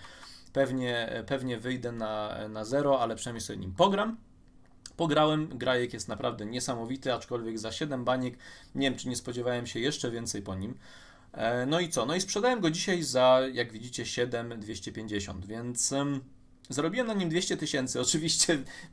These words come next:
nie kupiłem tak drogiej karty tylko po to, żeby go flipnąć za dwieście tysięcy, tak, tak jak mówię.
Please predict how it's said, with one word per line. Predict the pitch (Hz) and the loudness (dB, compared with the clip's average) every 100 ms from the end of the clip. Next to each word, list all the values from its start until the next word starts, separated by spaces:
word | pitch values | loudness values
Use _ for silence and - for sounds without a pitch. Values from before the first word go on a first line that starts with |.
| - 151 | -8 2
nie | 151 | 2
kupiłem | 175 180 220 214 196 | 2 0 2 4 6
tak | 170 | 4
drogiej | 160 151 139 | 6 2 4
karty | 139 135 139 | 6 6 4
tylko | 127 120 | -2 -2
po | 120 | -2
to, | 120 | -4
żeby | 120 113 | -4 -4
go | 110 | -4
flipnąć | 113 117 117 107 | -4 -6 -4 -4
za | |
dwieście | 101 110 - | -4 -4 -6
tysięcy, | 107 104 95 90 | -8 -6 -6 -6
tak, | - 98 | -6 -6
tak | 110 107 | -6 -8
jak | 104 | -8
mówię. | 98 95 | -8 -8